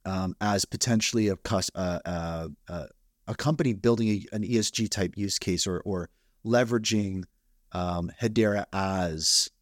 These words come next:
um, a network for an E S G use case, which is interesting. They're also in the fido Alliance, right? The fido Alliance is that kind of identity, um, it's kind of zero knowledge. It's kind of Z K P stuff, but it's, it's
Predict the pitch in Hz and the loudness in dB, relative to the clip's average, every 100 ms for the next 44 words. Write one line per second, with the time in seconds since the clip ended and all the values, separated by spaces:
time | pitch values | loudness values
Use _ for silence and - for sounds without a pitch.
0 | _ - 57 57 - 107 101 87 92 - | _ -16 -14 -12 -4 -2 0 -2 -4 -6
1 | - 110 98 87 82 - 82 76 - 90 | -2 0 2 0 0 -2 -2 -2 0 -2
2 | 85 87 80 78 - - - 73 - _ | -2 -4 -4 -4 -4 -4 -6 -10 -14 _
3 | _ - 127 135 135 139 113 - 101 113 | _ -2 2 4 4 0 -2 -2 -2 0
4 | 120 123 123 143 131 123 117 - 113 117 | 0 2 0 -2 -2 -2 -2 -2 -2 0
5 | 120 117 107 107 107 110 - - 110 101 | 0 0 0 0 -2 -2 -4 -2 -2 0
6 | 95 90 - _ _ _ _ - 104 98 | -2 -2 -4 _ _ _ _ 0 0 0
7 | - - - 113 - 110 98 107 101 107 | -6 -10 0 0 0 -2 0 0 0 0
8 | 120 120 113 113 110 _ _ _ _ - | -2 -2 -2 -2 -4 _ _ _ _ -6
9 | 104 98 92 90 87 85 - _ _ _ | -2 0 0 0 -2 -4 -8 _ _ _
10 | _ _ _ _ _ - 151 143 - - | _ _ _ _ _ 0 2 4 2 0
11 | - 143 165 170 170 131 165 170 165 156 | -6 0 2 4 2 2 0 2 2 0
12 | 160 170 147 - - 151 151 151 151 151 | 2 0 -2 -6 -4 0 0 0 0 0
13 | 151 151 151 - 151 - 135 123 113 - | 0 0 0 2 2 0 0 0 2 0
14 | - 135 120 | 0 0 2